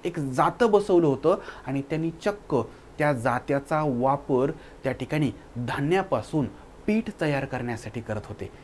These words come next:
ही गोष्ट आत्ताची नाहीये, चारशे वर्षापूर्वीची गोष्ट आहे. विचार करा, मायकेल फॅरेडेनं जेव्हा हे प्रिन्सिपल सांगितलेलंही नव्हतं,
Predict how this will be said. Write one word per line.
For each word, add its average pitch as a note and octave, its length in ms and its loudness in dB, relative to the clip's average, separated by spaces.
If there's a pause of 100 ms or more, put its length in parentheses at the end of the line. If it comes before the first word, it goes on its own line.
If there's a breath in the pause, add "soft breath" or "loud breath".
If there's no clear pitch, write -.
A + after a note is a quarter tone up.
(120)
ही D3+ 60 2
गोष्ट C#3 280 0
आत्ताची D3+ 400 -4
नाहीये, F#3+ 240 -4 (280)
चारशे - 280 -6
वर्षापूर्वीची F#3 600 0
गोष्ट D3 320 0
आहे. A2 100 0 (100)
विचार E3 280 2
करा, D#3+ 220 6 (340 loud breath)
मायकेल D3+ 340 4
फॅरेडेनं F3+ 420 6
जेव्हा F#3+ 240 4
हे G3+ 60 4
प्रिन्सिपल G3+ 460 0
सांगितलेलंही G#3+ 640 4
नव्हतं, A3 520 10